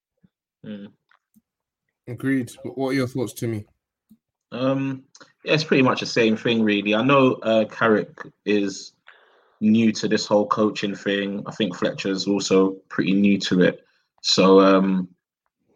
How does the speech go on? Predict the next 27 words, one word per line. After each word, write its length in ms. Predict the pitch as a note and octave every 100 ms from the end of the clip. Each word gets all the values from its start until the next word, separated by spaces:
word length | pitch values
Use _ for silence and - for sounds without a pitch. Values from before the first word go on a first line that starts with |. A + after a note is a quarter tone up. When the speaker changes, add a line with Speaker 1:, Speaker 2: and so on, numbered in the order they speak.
| - - _ _ _ _ -
Speaker 1:
I 60 |
mean, 140 | C3+ D3
I 60 |
don't 140 | E3 E3+
wanna 120 | D3+
say 200 | D3+ D3
give 220 | C#3+ C#3
them 180 | B2+ B2
time, 600 | - C#3 B2 A2 B2+ C3
but 480 | C3 A2+ A2+ A2 - _ _ _ - _ _ -
they're 140 | A#2+
not 520 | B2 C3+ C3+ C3 - _ _ _ _ A#2
well, 800 | A#2+ B2 A#2+ A#2 A2+ G#2+ - _ _ _ F#2 G2+ _
they 80 | -
haven't 260 | B2+ B2+ A2
served, 560 | - - B2 A#2 A2
like, 340 | A2 G#2 G2+ - - -
their 140 | G#2
purpose, 560 | G#2 - A2+ G#2+ G#2 F#2+
so 160 | G2+ F#2+
to 120 | F#2+
speak. 240 | F2+ F#2+
They 60 | G2
haven't 240 | A#2 G#2+ F2+
been 160 | A2
in 320 | G2 A2+ G#2+
the, 300 | G#2 G2+ G2